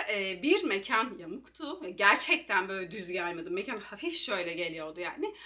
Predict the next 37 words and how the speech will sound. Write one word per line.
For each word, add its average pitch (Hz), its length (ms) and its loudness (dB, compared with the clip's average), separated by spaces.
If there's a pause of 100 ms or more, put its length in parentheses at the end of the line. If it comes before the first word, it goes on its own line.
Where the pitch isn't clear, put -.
(140)
Bu 196 60 -6
beni 262 200 4
çok - 280 -2
böyle, 175 360 -4 (720)
"Yok, 196 400 2
ben 214 220 8
yapamam 202 460 4
yani." 190 380 4
falandım 180 500 0
böyle. 233 280 -4
Bir 208 220 -6
Başak 302 360 -2
Burcu 190 200 -10
olduğum 185 400 -10
için - 220 -20
bazı 440 340 4
noktalara 226 360 -4
çok 330 200 -12
fazla 165 320 -4
takılıyorum. - 500 -12 (420)
İkincisi 277 500 -2
ve 254 120 4
benim 240 200 4
için - 360 -6
en, 262 380 4
en, 226 380 0
en, 226 360 0
en 247 240 4
önemli 175 300 4
olan 170 340 -4
konuysa 277 500 -6 (440)
bizimle 262 280 2
hiç 339 240 2
ilgilenilmedi. 175 720 -6
Yani 220 340 6
biz 226 120 0
oraya 226 300 4